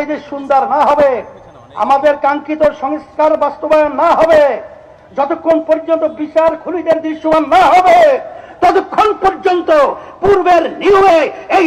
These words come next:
নির্বাচন বাংলার জমিনের ভিতরে হতে পারে না, হতে দেওয়া হবে না। নামক একটা সংস্থা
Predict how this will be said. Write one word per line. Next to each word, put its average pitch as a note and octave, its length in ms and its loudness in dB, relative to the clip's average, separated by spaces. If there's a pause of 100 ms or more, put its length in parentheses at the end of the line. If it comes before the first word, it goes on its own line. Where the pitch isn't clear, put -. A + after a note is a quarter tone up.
নির্বাচন E4+ 460 2 (220)
বাংলার F4 440 2
জমিনের F4 360 2
ভিতরে E4 280 4 (360)
হতে G#4+ 220 0 (140)
পারে F#4+ 280 4
না, F4+ 80 4 (300)
হতে - 260 2
দেওয়া E4+ 200 4 (100)
হবে D#4+ 280 4
না। B3 60 4 (1400)
নামক D4+ 260 -4
একটা C#4+ 140 -10 (100)
সংস্থা C#4+ 440 -4